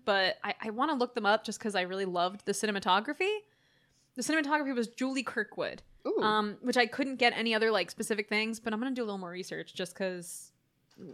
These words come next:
Speaker 1: uh, it was just really good cinematography. And I don't know if maybe they, like, she's worked on other things, or I guess they, I don't know if they've worked on other things or, yeah,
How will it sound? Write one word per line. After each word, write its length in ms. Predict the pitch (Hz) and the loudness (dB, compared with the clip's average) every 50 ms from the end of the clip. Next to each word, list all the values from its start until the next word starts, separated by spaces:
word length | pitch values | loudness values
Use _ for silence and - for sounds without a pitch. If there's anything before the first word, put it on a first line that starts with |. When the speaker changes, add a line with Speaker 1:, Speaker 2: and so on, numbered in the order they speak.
| - - - | -18 -14 -8
Speaker 1:
uh, 160 | - 160 120 - | -4 -4 -4 -4
it 60 | - | -4
was 140 | 226 285 269 294 | -4 -4 -4 -4
just 220 | 302 - - - - | -6 -8 -8 -8 -4
really 200 | 240 294 311 285 | -2 0 0 2
good 320 | 208 226 220 196 165 - - - | 2 2 2 2 0 -8 -18 -12
cinematography. 800 | - - 220 208 190 196 180 180 185 180 175 - 147 113 76 - | -8 -4 -4 -2 -2 0 0 0 0 0 -4 -6 -6 -6 -4 -2
And 100 | 190 196 | 0 0
I 60 | 202 | 0
don't 160 | 202 214 196 | 0 0 0
know 100 | 214 214 | 0 -2
if 80 | 202 - | -2 0
maybe 160 | 208 208 202 | -2 -2 -2
they, 220 | 180 180 175 - _ _ _ - | -2 -2 -4 -4 _ _ _ -10
like, 160 | 208 196 185 | -8 -6 -6
she's 200 | - 214 196 - | -6 -8 -6 -8
worked 140 | 196 185 - | -8 -6 -4
on 60 | 185 | -4
other 140 | 180 180 190 | -2 -2 -2
things, 200 | 190 262 277 - | -2 -2 -2 0
or 80 | 208 202 | -2 -2
I 40 | |
guess 140 | 180 180 175 | -2 -4 -4
they, 200 | - - - - - - - - - - - | -4 -4 -4 -4 -6 -14 -20 -20 -12 -4 0
I 40 | |
don't 80 | 240 247 | 2 4
know 60 | 247 233 | 4 4
if 60 | - | 4
they've 160 | 226 208 185 | 4 2 2
worked 160 | 208 202 - | 0 -2 -2
on 80 | 208 196 | -2 -2
other 140 | 185 180 180 | -2 -4 -2
things 540 | - - 330 349 339 330 330 320 302 233 | 2 4 4 4 4 2 0 -2 0 2
or, 360 | 226 208 196 196 196 196 202 - _ _ _ _ _ _ _ _ _ - | 4 6 6 6 4 2 0 -4 _ _ _ _ _ _ _ _ _ -6
yeah, 140 | 233 208 | -4 -4